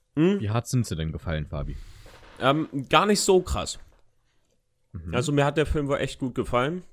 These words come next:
Speaker 1: Das ist mein, äh,
Speaker 2: Ja.
Speaker 1: neuer Approach zu einem Western, weil der, ähm, quasi fast ausschließlich von Leuten aus der Black Community gemacht wurde.
Speaker 2: Hm, hab ich auch gesehen. Da war ja, äh, hier der,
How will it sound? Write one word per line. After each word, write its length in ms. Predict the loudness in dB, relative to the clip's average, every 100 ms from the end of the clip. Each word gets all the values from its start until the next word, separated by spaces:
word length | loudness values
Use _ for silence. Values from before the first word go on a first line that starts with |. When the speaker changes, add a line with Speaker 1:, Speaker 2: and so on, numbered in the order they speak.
| _
Speaker 1:
Das 180 | -4 -4
ist 140 | -4
mein, 360 | -2 0 0 -4
äh, 40 | -4
Speaker 2:
Ja. 240 | 0 0
Speaker 1:
neuer 340 | 0 0 2 0
Approach 720 | -2 -2 0 0 -2 -8 -14
zu 180 | -10 -4
einem 400 | -2 -2 -4 0
Western, 500 | 0 0 -2 -2 -2
weil 160 | 0
der, 380 | 2 2 2 0
ähm, 480 | -2 0 0 -2 -8 -12 _ _ _ _ _ _ _
quasi 520 | -4 0 0 0 0 0
fast 420 | 0 -2 -2 _ _ -4
ausschließlich 840 | -4 -4 -6 -6 -4 -4 -4 -6 -12
von 220 | -6 -2
Leuten 240 | 0 0
aus 120 | -2 -2
der 100 | -2
Black 220 | 0 -2
Community 640 | -2 -2 -2 -2 -4 -6 -8 -8
gemacht 320 | -4 -4 -2
wurde. 300 | -2 -2 -4 _ _ _ -8
Speaker 2:
Hm, 300 | -6 -4 -8 _
hab 80 | -12
ich 120 | -10
auch 120 | -8 -10
gesehen. 280 | -8 -6 -4
Da 120 | -4
war 100 | -2
ja, 280 | -2 -2 -6
äh, 180 | -8 -10
hier 200 | -8 -8
der, 480 | -6 -4 -2 -4